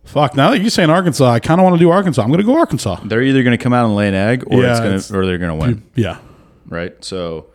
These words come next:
Speaker 2: that's where I'm going. I like. Uh, what do we got next? Notre Dame, Cincinnati.
Speaker 1: Notre Dame, Cincinnati. Notre Dame <clears throat> has, God, they've just barely won. They're
Speaker 2: Mm-hmm.
Speaker 1: four games. They've only won by forty total.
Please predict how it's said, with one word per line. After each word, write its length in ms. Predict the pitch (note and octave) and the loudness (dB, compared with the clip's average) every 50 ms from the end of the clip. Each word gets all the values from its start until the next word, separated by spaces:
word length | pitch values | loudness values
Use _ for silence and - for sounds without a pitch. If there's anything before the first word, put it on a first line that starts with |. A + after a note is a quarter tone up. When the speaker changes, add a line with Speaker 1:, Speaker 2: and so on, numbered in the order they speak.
| _ _ _ _ _ _ _ _ _ _ _ _ _ - | _ _ _ _ _ _ _ _ _ _ _ _ _ -12
Speaker 2:
that's 180 | G2+ F#2 - | -10 -10 -8
where 60 | F#2+ | -8
I'm 60 | F2+ F2 | -8 -8
going. 200 | E2+ D#2 D#2 - - _ | -8 -8 -10 -12 -12 _
I 140 | - A2 A#2 | -4 -4 -2
like. 400 | A#2+ A#2+ B2 B2 A2 - - - - _ | 0 0 0 -2 -2 -4 -10 -20 -14 _
Uh, 580 | G2 G2 F#2+ F#2+ F#2+ F#2+ F#2+ F#2+ F#2+ F#2 F#2+ F#2+ | -6 -6 -4 -4 -4 -4 -6 -6 -6 -6 -8 -8
what 100 | G2 G#2 | -8 -8
do 40 | G2+ | -8
we 40 | F2+ | -8
got 100 | F#2+ E2+ | -8 -8
next? 420 | D#2 - - - - - - - - - _ | -10 -10 -14 -16 -18 -20 -20 -20 -20 -18 _
Notre 200 | - F#2+ F#2 F#2 | -10 -8 -8 -6
Dame, 240 | F2+ F#2+ F#2+ F#2 F#2 | -6 -6 -6 -6 -8
Cincinnati. 520 | - - F#2+ - - F2+ F2+ G2 A2 B2+ C3 | -8 -10 -10 -10 -10 -10 -8 -8 -8 -8 -4
Speaker 1:
Notre 200 | A#2+ C3 C#3+ D#3+ F3 | -2 0 2 2 2
Dame, 120 | F#3 F#3+ | 2 2
Cincinnati. 480 | D3 F3+ E3+ C3 C3+ C3 B2+ B2+ B2+ B2 | 2 2 2 2 2 4 4 4 4 4
Notre 200 | C3+ E3+ G3+ F#3+ | 4 4 4 2
Dame 680 | D#3 C#3+ D3 D3 C#3+ D3 D3 B2+ C#3 C3 B2+ A#2 G#2 - _ _ _ _ | 2 2 2 2 2 0 0 -4 -6 -10 -10 -12 -16 -20 _ _ _ _
<clears throat> 240 | _ _ _ _ - | _ _ _ _ -4
has, 500 | C3+ C#3+ C#3 B2+ B2+ A#2+ A2 G#2+ - _ _ _ _ _ _ _ _ _ _ _ _ _ | -2 0 2 2 2 0 -2 -4 -10 _ _ _ _ _ _ _ _ _ _ _ _ _
God, 340 | - D3 C#3+ D3 B2+ B2 A#2+ | -4 -2 0 2 2 2 0
they've 120 | B2 A#2+ | 0 -2
just 260 | B2 B2 G2 A2 A2+ G#2 | -2 -4 -6 -6 -2 2
barely 360 | C3 D3 E3 F#3 G3 G3+ E3 | 2 4 4 4 4 4 4
won. 440 | C#3+ C3+ C3+ C3 A#2 G#2+ G#2+ G#2+ G#2 | 4 4 4 4 2 2 -2 -2 -2
They're 80 | G#2+ G2 | -4 -4
Speaker 2:
Mm-hmm. 180 | F#2 F2 F2+ | -4 -4 0
Speaker 1:
four 180 | F#2 D#3 F3 F3 | 2 2 2 4
games. 280 | D3+ D3+ C#3 B2+ A#2 G#2+ | 2 2 2 2 2 0
They've 100 | A2 A#2+ | 0 2
only 120 | C3 C3 | 2 2
won 120 | C3+ C3+ C3 | 2 4 2
by 100 | A2+ G2+ | 2 0
forty 360 | - - - C3+ C3+ B2+ B2+ | 0 0 2 2 2 2 2
total. 400 | - - C#3 C3 A#2 G#2+ G2+ - | 0 0 0 2 2 0 -4 -6